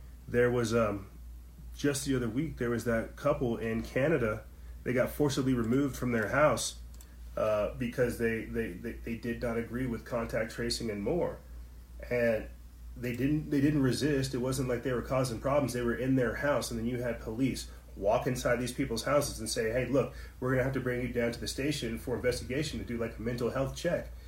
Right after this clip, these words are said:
It's like, first off, who placed that phone call? Secondly, how do these people have that ability to, to, to do that?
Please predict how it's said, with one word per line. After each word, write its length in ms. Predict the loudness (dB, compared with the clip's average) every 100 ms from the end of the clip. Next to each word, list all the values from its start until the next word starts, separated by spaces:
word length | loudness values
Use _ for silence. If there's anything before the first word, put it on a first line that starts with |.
| -16 -10
It's 200 | -6 0
like, 140 | 0 0
first 300 | 0 2 2
off, 160 | 2
who 100 | 0
placed 340 | -2 0 0 0
that 220 | -2 2
phone 240 | 2 2
call? 360 | 2 0 -2 -8 -12 -14 -14 -6
Secondly, 540 | 2 4 4 2 -2 -4 2
how 140 | 4
do 60 | 4
these 140 | 2
people 320 | 0 0 2
have 180 | 2 4
that 140 | 2
ability 340 | 2 0 0 0
to, 100 | -2
to, 280 | -2 -4 -4 -6
to 100 | 0
do 180 | 2
that? 280 | 2 0 -4